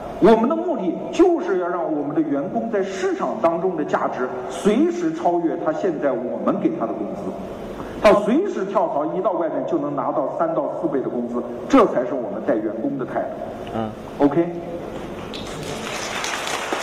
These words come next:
Speaker 1: 死就死，没什么大不了，这是生物的第一个特征。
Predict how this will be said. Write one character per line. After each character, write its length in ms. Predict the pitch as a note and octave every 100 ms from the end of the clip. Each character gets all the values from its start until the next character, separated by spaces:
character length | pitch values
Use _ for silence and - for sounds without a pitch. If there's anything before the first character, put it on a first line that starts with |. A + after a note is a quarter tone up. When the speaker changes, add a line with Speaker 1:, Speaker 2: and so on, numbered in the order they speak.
| - - - - - - - - -
Speaker 1:
死 60 | A3+ A3+
就 100 | D#4
死， 60 | F4+ G#3 - C#3+ - D#3
没 140 | F3+ A#3
什 100 | F#3+
么 80 | D3+
大 160 | D#3 C3+
不 80 | C3
了， 80 | A2+ - - -
这 120 | - A3
是 240 | F3 D3+
生 280 | - G#3 G3+
物 140 | F#3
的 140 | C#3 B2
第 240 | E3+ E3
一 80 | F#3+
个 100 | -
特 220 | - G2+
征。 100 | F#2+